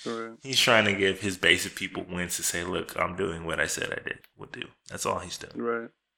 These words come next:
Speaker 1: Yeah, bit by
Speaker 2: Is
Speaker 1: bit.
Speaker 2: that good for us?
Speaker 1: Fucking
Speaker 2: Fuck
Speaker 1: shit
Speaker 2: no.
Speaker 1: up.
Speaker 2: But is that, is that good for the country? Bah, I personally don't fucking think so. But, you know, whatever. Like, he's a,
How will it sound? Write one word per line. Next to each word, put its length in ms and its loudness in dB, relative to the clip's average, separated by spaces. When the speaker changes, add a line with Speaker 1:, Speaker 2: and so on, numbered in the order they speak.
Speaker 1:
Yeah, 160 2
bit 260 0
by 140 4
Speaker 2:
Is 160 4
Speaker 1:
bit. 140 10
Speaker 2:
that 80 2
good 180 4
for 180 4
us? 340 6
Speaker 1:
Fucking 240 4
Speaker 2:
Fuck 100 6
Speaker 1:
shit 180 2
Speaker 2:
no. 60 6
Speaker 1:
up. 80 -10
Speaker 2:
But 300 6
is 140 2
that, 200 2
is 160 -4
that 180 4
good 240 2
for 100 0
the 220 4
country? 420 2
Bah, 220 0
I 160 10
personally 400 4
don't 180 -2
fucking 260 -2
think 220 -6
so. 300 -4
But, 320 -4
you 60 -10
know, 100 -14
whatever. 460 2
Like, 220 0
he's 240 -6
a, 100 -6